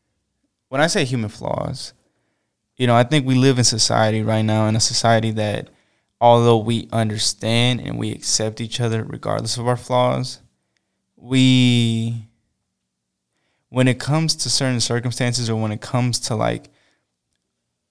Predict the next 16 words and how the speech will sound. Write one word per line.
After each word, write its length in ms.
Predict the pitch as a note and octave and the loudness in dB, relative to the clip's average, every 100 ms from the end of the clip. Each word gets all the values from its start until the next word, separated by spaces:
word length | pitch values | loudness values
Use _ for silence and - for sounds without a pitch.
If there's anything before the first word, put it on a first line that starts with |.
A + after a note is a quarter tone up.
| _ _ - | _ _ -10
a 60 | A#2+ | -8
person's 480 | - A#2+ A#2+ A2+ - | -4 -2 -2 -4 0
own 240 | A2+ A2+ | 2 2
way 180 | G#2+ G#2+ | 2 -2
of 80 | A2 | -2
seeing 300 | - A2+ A2+ | -2 -2 -4
things, 320 | A2+ A2+ A2 | -4 -4 -4
if 80 | A2 | -4
it 100 | A2 | -2
doesn't 360 | A#2 A#2 A2+ G#2+ | -2 0 -2 -2
line 300 | A2 A2 A2 | 0 0 0
up 160 | G#2+ | -2
or 80 | G#2+ | -2
match 320 | G#2+ G#2+ - | -2 -2 -2
up 140 | A2 | -6
with 140 | - | -8